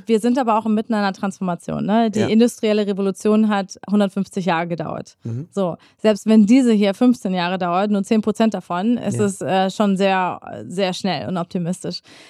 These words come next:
Speaker 1: Also, das heißt, ich glaub, wir sind einfach noch weit davon entfernt und ich denke, da wir Menschen sind, werden wir uns, ähm, an die neue Situation anpassen.
Speaker 2: Mhm.
Speaker 1: Ja? Ich glaub, es geht schneller, als wir vielleicht, ähm, in der Lage sind zu verstehen.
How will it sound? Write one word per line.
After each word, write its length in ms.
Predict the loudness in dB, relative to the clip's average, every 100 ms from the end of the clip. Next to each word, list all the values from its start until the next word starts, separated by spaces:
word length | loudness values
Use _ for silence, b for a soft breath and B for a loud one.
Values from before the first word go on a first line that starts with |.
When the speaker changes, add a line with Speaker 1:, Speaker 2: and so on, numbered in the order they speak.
| B B _
Speaker 1:
Also, 240 | 0 0 -2 -12
das 180 | -12 -4
heißt, 240 | -4 -4 -8
ich 120 | -2
glaub, 240 | -2 -2
wir 80 | -2
sind 120 | -2
einfach 180 | -2 -2
noch 120 | -2
weit 160 | -2 -4
davon 200 | -4 -6
entfernt 520 | -6 -4 -2 -2 -2
und 220 | -2 -4
ich 180 | -6 -4
denke, 240 | -2 0 0
da 140 | 0
wir 100 | 0
Menschen 360 | -2 -2 0 2
sind, 200 | 2 2
werden 240 | 0 0
wir 160 | 0 -2
uns, 320 | -4 -6 -8
ähm, 540 | -2 0 0 -2 -2 -6 _ _ _ _
an 140 | 2 4
die 100 | 4
neue 320 | 4 2 0
Situation 500 | -2 -6 -4 -6 -4
anpassen. 800 | -2 -2 -2 -6 -8 -10 -10 -8
Speaker 2:
Mhm. 80 | -4
Speaker 1:
Ja? 400 | -4 -4 -6 -8
Ich 100 | -2
glaub, 180 | 0 0
es 100 | -4
geht 120 | -8
schneller, 360 | -2 0 0 -2
als 240 | -4 -6
wir 120 | -8
vielleicht, 440 | -4 -4 -4 -8 -8
ähm, 500 | -6 -4 -6 -8 -6
in 100 | -4
der 80 | 0
Lage 240 | 0 -2
sind 180 | -4 -6
zu 80 | -8
verstehen. 420 | -8 -2 0